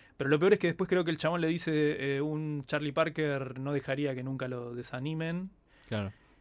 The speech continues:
Speaker 1: Y lo triste es que Miles Teller tipo sonríe y dice, "Tenés razón". Y en realidad no tiene, no tenés razón.
Speaker 2: <laughs>
Speaker 1: A mí me parece que hay un límite, por lo menos
Speaker 2: Claro.
Speaker 1: esa es mi opinión personal.
Speaker 2: Y para mí eso es lo que hace que el final sea tan bueno. A mí me encantó el final de esta película.
Speaker 1: El final
Speaker 2: Me
Speaker 1: es, es
Speaker 2: dejó
Speaker 1: lo me-, es lo mejor que tiene,
Speaker 2: Es
Speaker 1: digamos.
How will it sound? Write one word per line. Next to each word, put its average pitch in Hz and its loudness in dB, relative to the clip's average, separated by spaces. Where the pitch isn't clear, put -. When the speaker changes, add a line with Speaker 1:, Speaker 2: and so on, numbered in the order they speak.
Speaker 1:
Y 156 -4
lo 151 4
triste 196 2
es - -2
que 170 0
Miles 170 2
Teller 180 4
tipo 151 -2
sonríe 156 0
y 160 0
dice, 143 0
"Tenés 139 -6
razón". 143 -6
Y 127 -6
en 131 -4
realidad 175 0
no 160 0
tiene, 196 4
no 170 2
tenés 220 4
razón. 214 12
Speaker 2:
<laughs> 202 12
Speaker 1:
A - 4
mí 196 6
me 214 8
parece 196 8
que 175 8
hay 170 6
un 170 4
límite, 170 2
por 143 2
lo 156 6
menos 139 12
Speaker 2:
Claro. 135 4
Speaker 1:
esa 175 0
es 175 2
mi 165 4
opinión 165 2
personal. 156 6
Speaker 2:
Y - 8
para 170 12
mí 240 6
eso 208 6
es 190 8
lo 156 10
que 147 8
hace 165 6
que 123 4
el 113 4
final 143 4
sea 147 2
tan 147 4
bueno. 127 0
A - 0
mí 170 8
me 175 8
encantó 135 6
el 135 8
final 110 2
de 104 0
esta 110 -4
película. 101 0
Speaker 1:
El 92 -2
final 170 2
Speaker 2:
Me 220 10
Speaker 1:
es, 151 8
es 123 4
Speaker 2:
dejó 151 12
Speaker 1:
lo 175 12
me-, 160 6
es 143 2
lo 165 8
mejor 156 4
que 151 2
tiene, 139 2
Speaker 2:
Es 147 6
Speaker 1:
digamos. 127 2